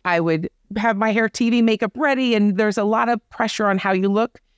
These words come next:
I would nurse my son, have a nanny show up by three. I was on the set by four thirty, interviewing people all day long, and I was tired. But I didn't listen to my own warning signs, because who wouldn't be tired with that kind of schedule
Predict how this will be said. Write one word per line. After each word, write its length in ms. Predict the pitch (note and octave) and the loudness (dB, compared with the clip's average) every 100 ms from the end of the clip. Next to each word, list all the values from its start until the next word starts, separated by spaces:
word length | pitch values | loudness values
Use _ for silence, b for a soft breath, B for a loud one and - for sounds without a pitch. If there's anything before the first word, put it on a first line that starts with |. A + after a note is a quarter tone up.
| _ - | _ -4
I 80 | F3+ | -2
would 200 | F#3 F#3+ | 0 0
nurse 300 | A#3+ A3+ - | 0 0 -2
my 120 | G#3 | -2
son, 340 | - G3 F3+ F#3 | 0 0 0 0
have 180 | A3+ | 0
a 40 | A#3 | 2
nanny 340 | G#3+ G#3 G#3+ | 2 2 0
show 160 | - G3 | 0 -2
up 80 | G#3 | 0
by 140 | F#3 | -2
three. 280 | - E3+ E3 | 0 0 2
I 80 | F3 | 0
was 140 | F3+ | 0
on 120 | A3 | 0
the 80 | G#3+ | 0
set 260 | - G#3+ A3+ | 0 -2 0
by 160 | G3 | -2
four 280 | F#3+ - G3 | -2 -2 -2
thirty, 500 | - F#3+ E3+ E3 E3+ - _ _ _ | -2 -2 0 -2 -4 -8 _ _ _
interviewing 540 | B3 B3+ A3+ A3+ G#3+ G3+ | 0 0 2 2 2 0
people 400 | A3 F#3+ G3 - | -2 0 -2 0
all 300 | G#3 A#3 B3+ | 0 2 0
day 260 | A3 G#3 G3 | 2 2 2
long, 460 | F3 D#3 D3+ F#3+ - _ _ _ _ - | 2 2 0 -2 -6 _ _ _ _ -2
and 200 | A#3 A#3 | 0 0
I 80 | |
was 180 | E4 - | 0 -4
tired. 600 | - - G#3 E4 C#3 - - _ _ _ _ | -6 -2 -2 -2 -4 -8 -18 _ _ _ _
But 100 | A#3+ | -2
I 80 | C4 | 0
didn't 220 | D4 C#4 | 2 2
listen 240 | C#4+ - | 0 0
to 80 | B3+ | 0
my 120 | A3+ | 2
own 220 | G#3+ G#3+ G#3 | 2 0 0
warning 240 | C#4 A#3 | 2 0
signs, 300 | - F#3 F#3 | 0 0 0
because 240 | G3+ G#3 | 0 0
who 160 | G#3 C#4 | 0 0
wouldn't 180 | F#4+ B3 | 2 0
be 140 | A3 | -2
tired 420 | - G#3 G#3+ G#3 | -2 0 2 2
with 140 | F3+ F3+ | 0 0
that 180 | F3 - | -2 0
kind 160 | F3 | -2
of 80 | E3 | -2
schedule 400 | - E3+ E3 | -2 0 2